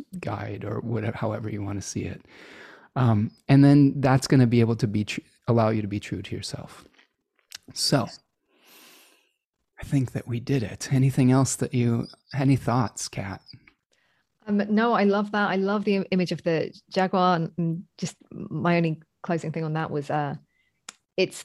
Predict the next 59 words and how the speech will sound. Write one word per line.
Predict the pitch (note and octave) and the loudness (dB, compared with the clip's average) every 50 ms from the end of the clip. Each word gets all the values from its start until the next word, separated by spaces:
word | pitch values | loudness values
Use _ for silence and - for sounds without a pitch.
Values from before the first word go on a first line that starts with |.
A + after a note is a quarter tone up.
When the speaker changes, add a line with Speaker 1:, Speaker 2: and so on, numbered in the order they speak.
| _ _ - | _ _ -2
Speaker 2:
those | F#3 - G#3 G#3 G3+ G3+ | 2 6 6 6 6 6
rosettes | F#3+ F3 E3+ E3 G3 F#3 C#3 - - - - - - - _ - | 6 4 4 4 2 0 -2 -2 -6 -12 -16 -20 -20 -20 _ 0
that | F3 D#3+ C#3+ B2 - - - | 2 2 2 2 0 -4 -8
Speaker 1:
Mm. | A2+ G2+ - _ - | -14 -14 -6 _ 0
Speaker 2:
I | G3 | 0
think | - - G#3+ G#3 | 2 2 4 4
they're | B3 A3+ | 4 4
for | - - G#3+ - _ - | 4 2 -4 -6 _ -4
camouflage, | - G#3 G3+ F#3 E3 - D3+ C#3+ D3 - | 0 2 2 2 2 0 -2 -2 -2 -2
aren't | F3 F3 E3 - | -2 -2 -2 -4
they? | - E2 - - E3+ E3+ - - | -6 -8 -10 -10 -10 -8 -4 0
They're | F#3 F3+ | 0 2
not | F3 F3+ F3 G#2+ | 4 2 2 2
Speaker 1:
Yeah. | G2+ | 2
Speaker 2:
like, | E3+ E3+ D#3 - E3 - - _ | 2 2 2 0 -4 -10 -10 _
yeah. | - G3 F#3 D#3 - - - - - - - _ _ _ | 2 4 4 4 4 2 -2 -6 -12 -20 -20 _ _ _
But | - G#3+ - | 0 2 4
aren't | G3+ A#3 A3+ G#3 A3 | 4 2 2 2 0
they | A#3 A3 | 0 2
what, | G#3 G3+ G3 - - | 2 4 2 2 2
at | F#3+ F#3+ | 2 0
least | E3 A3 - - - | 2 0 -2 -4 -6
from | - F#3 F3 | -4 -2 0
our | F3+ A3+ A#3+ | 0 -2 -2
perspective, | - F3+ - - D#3+ - - - F3 E3+ - | -4 -8 -8 -8 -10 -8 -8 -8 -8 -4 -2
what | F#3 F#3 - F3+ | 0 0 0 0
makes | F3+ E3+ - - - | 0 -2 -2 -6 -8
it | - - | -8 -4
unique? | - E3 E3 F#3 A3+ G#3 - - - _ - - - _ _ _ _ - | -4 -2 0 0 0 0 -2 -6 -14 _ -20 -20 -20 _ _ _ _ -10
Speaker 1:
Mm-hmm. | G2+ F2 F#2+ G2+ B2 - _ _ _ _ _ _ - | -8 -8 -8 -10 -12 -12 _ _ _ _ _ _ 0
Speaker 2:
And | F#3+ F#3+ | 0 2
it | - - | 2 2
just | A3 G3+ G#3 | 2 2 4
makes | G#3 G3+ G3 G3+ - | 4 4 4 2 0
me | F#3+ | 0
think | - G3 F3+ D#3 | 0 0 0 0
of | F#3 E3 - - | -2 -2 -2 0
maybe | F#3 F#3+ F#3+ G3+ G3+ | 2 2 4 4 4
that's | G3+ F#3 - - | 2 2 0 -2
a | F#3+ | -2
way | F3+ F3+ F3 E3+ | 0 2 2 2
of | E3 - | 0 0
kind | - F3+ F3 E3 | -2 -4 -4 -4
of, | D#3+ D3+ D#3 | -2 -2 -2
uh, | D#3 D#3 D#3 D3+ - - D#3 - _ _ _ _ _ _ _ - - - _ - | -2 -2 -2 -2 -4 -6 -10 -16 _ _ _ _ _ _ _ -20 -20 -20 _ -2
coming | - F#3 F#3 F3 | 0 2 2 2
to | - - | 0 0
terms | - F#3 E3+ E3 - | 0 2 2 2 0
with | E3+ - - _ - | -4 -6 -4 _ 2
both | F3 F3 F3+ - - - _ _ _ - - F#3+ | 4 4 4 2 -2 -10 _ _ _ -20 -8 -2
the | - F#3 E3+ | 0 2 2
ends | E3 E3+ F3 E3 - | 2 2 0 0 -2
of | E3 D#3 D3+ - - _ | -2 -4 -4 -6 -10 _
the | F#3+ E3 | -4 0
Libra | E3+ F3 E3+ E3 E3+ D#3+ D#3+ D3 D#3+ E3+ - - | 2 2 4 4 4 4 4 4 2 0 -2 0
Aries | E3+ E3 D#3 D#3 - - - | 2 2 2 2 0 -4 -6
thing. | - D#3+ D#3 D#3+ | -6 -4 -4 -4
It's | D3+ - - - | -4 -4 -4 -2
like | E3+ - - - | -2 -2 -2 -6